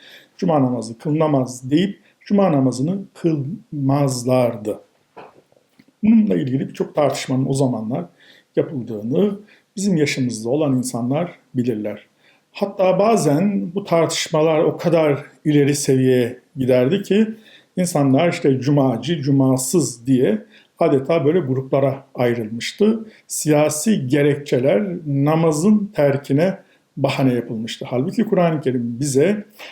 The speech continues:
"Ya eyyühellezine amenu izâ nudiye lissalâti min yevmil cum'ati fes'au ila zikrillah ve zerul bey" ayetinde, Cuma suresinde çok açık bir şekilde "Ey iman edenler, Cuma günü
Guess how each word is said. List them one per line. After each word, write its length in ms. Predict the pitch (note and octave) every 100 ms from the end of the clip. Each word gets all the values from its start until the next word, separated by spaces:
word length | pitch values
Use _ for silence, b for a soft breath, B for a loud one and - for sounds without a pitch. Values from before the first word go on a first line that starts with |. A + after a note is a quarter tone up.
| B B
"Ya 140 | D#3+ D3+
eyyühellezine 640 | C#3+ C#3 C#3 B2 C3 C3
amenu 640 | C3+ E3+ F3 F3+ G3 G#3+ -
izâ 340 | D3+ D#3+ D#3
nudiye 520 | D3+ D#3 A#3+ F#3 E3 C#3+
lissalâti 640 | C3+ - C#3 C3+ C3 C3
min 220 | B2+ C3
yevmil 540 | C3 E3 E3 C#3+ B2+ A2+
cum'ati 760 | C#3 F#3+ - F#3+ - G#3+ G3+ b b b _
fes'au 880 | - F3+ - - - F#3+ G3 F3
ila 300 | D3 C#3+ C3+
zikrillah 640 | C3 - C3 C3 D3+ D3+ -
ve 100 | C3
zerul 440 | C3 C3 B2+ A#2
bey" 320 | C#3 C#3+ C3+ C3
ayetinde, 600 | B2 A#2 A#2 A#2+ A2 A2
Cuma 320 | A#2 C3 D#3
suresinde 540 | D#3 F3 E3+ F3 E3
çok 180 | E3+ -
açık 300 | A3 - -
bir 60 | -
şekilde 380 | C#3+ C3+ C3 E3
"Ey 300 | F#3+ F#3+ C#3+
iman 240 | C#3 F#3
edenler, 540 | F#3+ F#3 F3+ F#3 F#3+ - B B B B B B _
Cuma 340 | D#3 D#3 G3+
günü 540 | G3 F#3+ G3 A#3+ D4